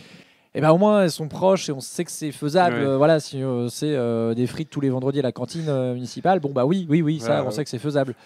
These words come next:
Speaker 2: Voilà,
Speaker 1: Euh,
Speaker 2: l'accélération de la construction de la deuxième ligne de métro, euh, par exemple, euh.
Speaker 1: Voilà, ça, on sait que c'est, c'est réalisable et du coup, on va le voir très, très vite. Par contre, au niveau des, des candidats et des candidates, mis à part, si on s'intéresse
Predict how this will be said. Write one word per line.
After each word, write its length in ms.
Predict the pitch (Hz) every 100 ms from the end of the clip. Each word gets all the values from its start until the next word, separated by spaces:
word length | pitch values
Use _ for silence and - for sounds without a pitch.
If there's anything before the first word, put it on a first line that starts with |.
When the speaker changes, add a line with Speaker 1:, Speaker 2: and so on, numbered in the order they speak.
| - -
Speaker 2:
Voilà, 220 | 110 113
Speaker 1:
Euh, 40 |
Speaker 2:
l'accélération 680 | 117 110 104 113 107 104 127
de 40 | 123
la 80 |
construction 440 | 107 110 - - 120
de 60 |
la 60 | 113
deuxième 300 | 101 101 101
ligne 140 | 113
de 80 | 104
métro, 640 | 101 98 - 117 127 120 101
euh, 40 |
par 200 | - 98
exemple, 400 | 104 117 107 -
euh. 200 | 101 104 104
Speaker 1:
Voilà, 240 | 156 165 120
ça, 160 | -
on 80 | 175
sait 140 | 165 190
que 80 |
c'est, 160 | - -
c'est 160 | - 143
réalisable 480 | 123 123 139 190
et 100 | 123
du 140 | 131 127
coup, 140 | 196
on 40 | 185
va 80 |
le 80 | 135
voir 260 | 127 156 156
très, 200 | - 156
très 180 | - 139
vite. 220 | 131 _ - - _ -
Par 220 | - 120
contre, 380 | - 254 262 -
au 80 | -
niveau 340 | 147 147 139 143
des, 280 | 131 123
des 100 | 117
candidats 320 | 120 120 113 117
et 60 |
des 60 | 107
candidates, 440 | 110 104 185 - - - - _
mis 320 | - 147 190 180
à 120 | 170
part, 480 | - 160 160 139 - _ _ _ _ _
si 180 | - -
on 60 | 139
s'intéresse 420 | 131 123 120